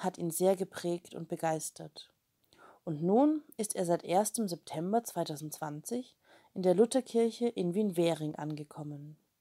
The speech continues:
Schwerpunkte seiner Arbeit bilden die Verkündigung, Förderung von Kirchenmusik, Begleitung eines Kindergartens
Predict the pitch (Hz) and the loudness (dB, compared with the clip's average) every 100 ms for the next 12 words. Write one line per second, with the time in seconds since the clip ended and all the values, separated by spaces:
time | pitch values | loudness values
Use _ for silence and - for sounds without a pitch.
0 | _ _ _ _ _ - - _ - - | _ _ _ _ _ -20 -20 _ -8 4
1 | 175 202 247 247 226 180 170 160 - 151 | 6 6 4 2 2 2 2 0 0 -2
2 | 165 214 - - 202 196 185 185 170 - | 0 -2 -4 0 2 4 2 -2 -4 -6
3 | 160 220 233 233 233 233 226 - _ _ | -4 0 2 2 2 0 -2 -10 _ _
4 | _ - 190 190 190 175 - 165 - 220 | _ 2 6 6 6 2 -2 -8 -2 2
5 | 247 262 254 254 240 247 - - _ _ | 2 2 0 0 -2 -6 -6 -16 _ _
6 | _ _ - 175 170 160 185 196 208 160 | _ _ -6 0 4 6 4 2 -2 -2
7 | 156 - - 202 220 208 202 208 226 226 | -4 -4 -2 2 2 4 2 0 -4 -8
8 | - - | -8 -14